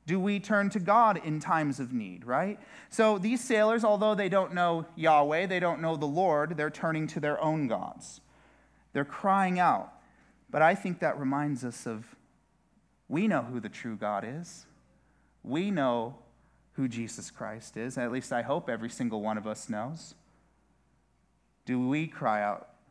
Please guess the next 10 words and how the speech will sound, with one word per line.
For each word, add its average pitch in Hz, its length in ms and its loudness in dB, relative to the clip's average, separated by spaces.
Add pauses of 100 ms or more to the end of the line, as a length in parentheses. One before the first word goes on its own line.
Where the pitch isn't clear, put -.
(180)
to 127 200 -6
God 107 400 -4 (320)
in 113 140 -10
times 107 360 -8
of 107 100 -12
trouble? 107 420 -12 (480)
Do 147 140 -2
we 165 160 -2
thank 180 400 -6
God 98 340 -2